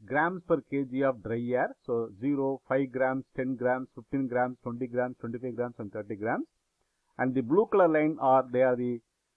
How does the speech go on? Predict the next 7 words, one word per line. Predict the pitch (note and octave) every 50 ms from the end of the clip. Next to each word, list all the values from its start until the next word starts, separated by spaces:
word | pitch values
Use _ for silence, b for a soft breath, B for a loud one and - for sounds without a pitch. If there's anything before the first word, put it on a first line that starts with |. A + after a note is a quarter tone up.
| _ _ _ _ _ _ _ _ _ _ -
relative | A2+ B2+ D#3+ F#3+ G3+ G3 G#3+ G3 -
humidity | F3 D#3+ D#3 D3 C3 C3+
line, | C3+ C3+ E3 A#3+ B3 -
ten | C#3 D3 D3+ C#3+
percent, | D3+ D3 C#3 - - D3 D3+ C#3+
twenty | C#3+ C3+ C3+ C3 C#3
percent, | B2+ - C3+ B2+ - - C#3 C3+ C#3 C#3